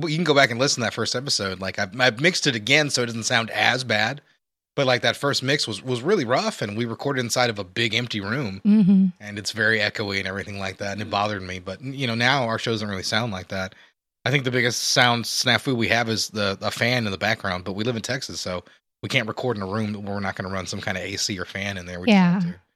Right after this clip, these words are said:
Speaker 1: I know European podcasters are like, "Yeah, so what? We don't even have A C," but, I mean,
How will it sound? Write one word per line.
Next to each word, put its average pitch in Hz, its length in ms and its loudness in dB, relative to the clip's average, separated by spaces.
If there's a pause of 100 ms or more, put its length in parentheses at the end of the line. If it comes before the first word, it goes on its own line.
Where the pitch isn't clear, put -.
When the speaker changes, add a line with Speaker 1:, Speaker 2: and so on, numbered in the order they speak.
(360)
Speaker 1:
I 127 100 -2
know 139 120 6
European 127 480 2
podcasters 107 580 2
are 117 60 0
like, 107 180 2
"Yeah, 135 120 8
so 160 180 6
what? 139 140 6
We 156 80 4
don't 151 100 6
even 110 120 -2
have 127 200 6
A 104 100 2
C," 104 260 0
but, 95 160 -8
I 101 40 -12
mean, 101 220 -6